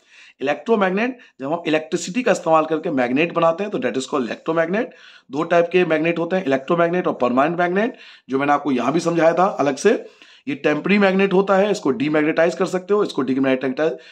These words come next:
डीमैग्नेटाइज आसानी से नहीं कर सकते। इसकी स्ट्रेंथ को बढ़ा और घटा सकते हैं, इसकी स्ट्रेंथ जो होती है फिक्स होती है, it cannot be changed। इसकी पोलैरिटी को आप जब मर्जी रिवर्स कर सकते हो, इसकी पोलैरिटी को आप,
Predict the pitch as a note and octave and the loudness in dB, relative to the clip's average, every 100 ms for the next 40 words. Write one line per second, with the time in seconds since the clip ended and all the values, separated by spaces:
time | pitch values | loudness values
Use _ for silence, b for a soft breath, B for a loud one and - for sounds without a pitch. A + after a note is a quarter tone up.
0 | B A#2 E3 D#3+ D3+ C#3+ D3+ C3+ C3+ C3 | B -6 -2 0 0 0 0 0 0 0
1 | B2+ A#2 D3 E3+ C#3+ E3+ G3 - B B | 0 0 0 0 -2 0 0 0 B B
2 | B B C#3 - - - E3+ E3+ F#3+ C3 | B B -6 -4 -2 2 0 2 -2 2
3 | C3 E3+ D3+ B2+ D#3 E3 F#3 G3 G3+ G3+ | 4 2 0 0 0 0 -4 -2 -2 -4
4 | - C#3+ - - C#3+ C3+ C3 A#2+ A#2 - | -6 -8 -6 -2 -2 0 -2 -2 -4 -4
5 | E3+ - F#3+ G3+ A#3 B B B2+ B2 B2+ | -4 0 0 0 -2 B B -10 -4 0
6 | B2 C#3 E3+ F3+ F#3 G#3 B3+ - B B | 2 2 2 0 2 2 2 -6 B B
7 | B B B D#3 - G#3 F#3+ D#3+ D#3 E3+ | B B B -8 -2 -2 2 4 4 4
8 | G3+ G3 F#3+ E3+ E3+ F3 F3+ E3 C#3 E3+ | 0 2 2 4 2 2 2 2 4 2
9 | G3 F#3+ F3+ F#3+ - G#3+ - F3 E3+ C#3 | 2 -2 -2 -4 -2 -2 -2 -4 -2 0
10 | C3+ D3 D3 C#3 - | 0 0 0 0 -2